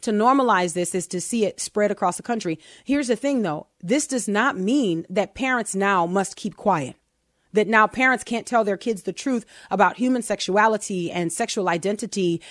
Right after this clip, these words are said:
and the sanctity of human life, because this is the aim. The aim is, if you wanna be a good parent, if you wanna maintain,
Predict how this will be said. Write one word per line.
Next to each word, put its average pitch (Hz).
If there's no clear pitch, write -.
and 196
the 185
sanctity 277
of 202
human 208
life, 226
because 233
this 269
is 214
the 208
aim. 247
The 208
aim 277
is, 196
if 202
you 202
wanna 220
be 247
a 240
good 208
parent, 185
if 180
you 190
wanna 214
maintain, 214